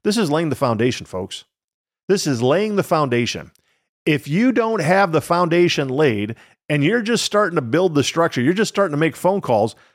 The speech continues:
I mean, that's kinda weird. Who wants to build a house, to start building walls on no kind of a foundation? That thing's not gonna last. It's not gonna stand. Similarly, when you try to s-, start prospecting,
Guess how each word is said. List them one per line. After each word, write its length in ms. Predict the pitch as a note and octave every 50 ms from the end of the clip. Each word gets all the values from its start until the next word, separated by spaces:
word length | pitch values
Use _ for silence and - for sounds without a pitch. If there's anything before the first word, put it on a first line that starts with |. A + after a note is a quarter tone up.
| _ _ -
I 40 | C#3
mean, 120 | D3+ D3
that's 240 | B2 E3 G3+ A#3 -
kinda 260 | - G#3 G#3+ G3+ E3+
weird. 460 | A#2+ G#2+ A2 G#2+ A2 B2+ C#3+ C#3+ C3+ - _ _ _ _ _ _ -
Who 80 | F3+ A3
wants 320 | A3+ A#3 A#3 A3+ - -
to 100 | - E3
build 320 | B2+ A2+ C3 F#3 G3 G3
a 80 | F#3+ D#3+
house, 500 | B2 - - - F#3 F3+ C3 A#2+ B2+ -
to 60 | E3 D3+
start 300 | - - E3+ C3+ A2 G2
building 380 | D3 E3+ F#3 F3 F#3 E3+ D#3+
walls 380 | D#3+ F#3+ F#3+ E3 B2+ A#2 B2+ -
on 220 | - C#3+ C#3+ C#3 C3+
no 140 | D#3+ F#3+
kind 240 | G3 - - G3 F#3+
of 80 | F3+ E3
a 40 | C#3
foundation? 600 | - F3 E3 D#3+ D3+ E3+ F3 D#3+ - A2+ D#2 - _ _ _ -
That 180 | - F3 G3 -
thing's 220 | A3 A3 F#3+ D#3
not 180 | F#3 G3+ F#3+ -
gonna 160 | G3+ F3+ D#3+
last. 440 | D#3 F3 G3+ G#3+ F3 B2 - - -
It's 100 | - -
not 160 | - F3 -
gonna 100 | - D3
stand. 440 | - - E3 G3 G#3+ D#3+ G#2+ F2+ _ _ _ _ _ _ _
Similarly, 760 | - - - - A#3+ B3 A#3 F#3+ D3+ B2+ A#2 A2 A#2+ D3 E3+ D#3+ _ _ _ _ _ -
when 200 | - C#3 D3 D3+
you 180 | F3+ A3+ B3 A3
try 280 | - - A3 G#3+ G#3
to 80 | F#3 E3
s-, 180 | C#3 B2+ - _ -
start 300 | - - - F3 D#3 -
prospecting, 720 | - - F#3 G#3 G#3 - - D3 B2 G#2+ - B2+ A#2+ B2+